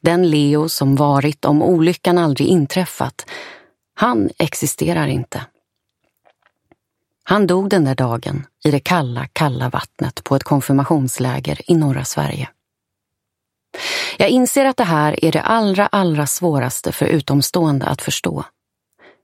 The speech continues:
Detta att man sörjer och saknar någon som trots allt finns. Att min sorg handlar om någon som ändå försvann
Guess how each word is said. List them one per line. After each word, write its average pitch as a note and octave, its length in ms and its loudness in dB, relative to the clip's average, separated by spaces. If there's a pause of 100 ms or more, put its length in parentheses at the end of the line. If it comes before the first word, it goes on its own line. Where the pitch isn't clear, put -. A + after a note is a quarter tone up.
(100)
Detta D#3+ 240 2
att D#3 100 -4
man E3 140 4
sörjer F#3+ 520 2
och F#3 120 0
saknar F3+ 460 2
någon C#3 360 2
som D#3+ 200 0
trots - 400 -4
allt C3 300 -4
finns. - 600 -4 (880)
Att - 180 -2
min B3 260 4
sorg C#3+ 460 0
handlar E3 380 2
om F#3+ 160 4
någon C#3 360 2
som F3 180 0
ändå D#3 340 2
försvann - 540 -2